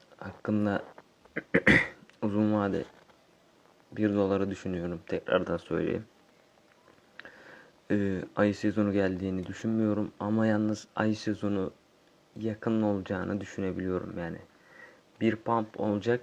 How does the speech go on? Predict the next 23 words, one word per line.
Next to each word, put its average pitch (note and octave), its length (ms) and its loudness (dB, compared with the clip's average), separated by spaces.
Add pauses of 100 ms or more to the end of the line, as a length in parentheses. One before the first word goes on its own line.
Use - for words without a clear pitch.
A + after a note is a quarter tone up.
bence. G#2 400 -2 (440)
Bu G#2+ 320 2
pump G#2+ 300 4 (280)
orta A2+ 540 0 (1160)
kuvvetle G2+ 540 2
veyahut G2+ 340 0
da G#2+ 40 -2
küçük - 440 -6
bir A2+ 140 4
ivmeyle G#2 580 0
de G2 40 -2
olabilir. F#2 500 -2 (400)
Tabi G2+ 280 0
bunlar G#2 420 0 (120)
Dogecoin'den F#2+ 580 -2
eski - 320 -6
yerine F#2+ 240 0
gelmeden F#2 460 -2
olabilir. - 380 -6
Atıyorum F2+ 420 -6 (960)
dört F#2+ 260 0
liraya F#2 200 -2
gelir, F2 240 -4